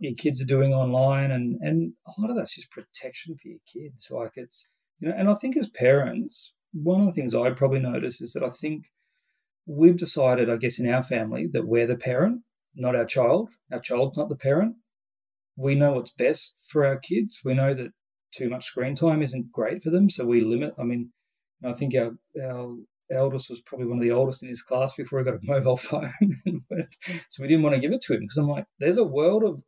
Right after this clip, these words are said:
I deal with girls every day that have been tricked because they've got internet access. And, and I'm probably a bit overly protective on that, but I think it's, you know, it's for the right reason. So there are some great apps and stuff out there you can download,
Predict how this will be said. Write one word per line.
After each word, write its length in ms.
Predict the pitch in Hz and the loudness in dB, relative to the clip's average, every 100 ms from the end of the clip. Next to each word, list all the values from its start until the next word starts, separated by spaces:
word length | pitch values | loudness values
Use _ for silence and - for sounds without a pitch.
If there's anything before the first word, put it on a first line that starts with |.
| - | -4
I 140 | 160 | -2
deal 220 | 180 208 | 2 2
with 160 | 196 180 - _ _ _ _ - | 2 0 -6 _ _ _ _ 0
girls 560 | 160 170 165 165 - - | 4 4 4 -2 -10 2
every 360 | 147 165 170 | 2 4 0
day 520 | 170 185 175 127 180 - _ _ _ - 127 | 2 2 2 -2 -8 -14 _ _ _ -16 -2
that 160 | 139 | 2
have 160 | 143 131 | 2 2
been 460 | 139 139 139 135 127 | 2 2 0 -4 -8
tricked 360 | - 165 170 _ | -4 -4 -4 _
because 360 | 123 - 151 - | -12 -8 -8 -6
they've 180 | 147 127 | -6 -2
got 200 | 143 135 | 0 0
internet 420 | 67 147 - - | -2 -4 -6 -8
access. 500 | - - - - - | -10 -14 -20 -18 -12
And, 220 | 135 123 123 _ _ _ _ | -10 -10 -14 _ _ _ _
and 80 | 139 | -4
I'm 80 | 139 | -2
probably 240 | 131 139 | 0 0
a 40 | 120 | 0
bit 120 | 120 | 4
overly 500 | 131 151 139 120 117 - | 4 6 2 0 -2 -6
protective 460 | 113 123 123 120 | -12 -12 -8 -4
on 100 | 120 | -4
that, 180 | 127 165 214 | -4 -6 -8
but 100 | 139 | -8
I 40 | 139 | -6
think 200 | 175 180 | -4 -4
it's, 180 | - - | -8 -14
you 120 | 139 | -12
know, 60 | 131 | -12
it's 120 | - | -6
for 80 | 151 | -2
the 80 | |
right 220 | 139 143 - | -2 -2 -4
reason. 420 | 131 151 139 117 | -4 -4 -6 -8
So 280 | - 131 131 _ _ _ - | -10 -12 -14 _ _ _ 0
there 140 | 151 | 4
are 200 | 160 156 135 | 4 2 -6
some 220 | - 139 | -6 -2
great 420 | 139 143 156 165 | 2 4 4 2
apps 280 | 123 120 - | -4 -6 -8
and 100 | 127 | -10
stuff 260 | - 123 123 | -8 -6 -4
out 180 | 113 - | -6 -4
there 100 | 120 | -2
you 140 | 120 | -2
can 120 | 117 | -2
download, 460 | 120 117 113 110 | -2 -2 -2 -4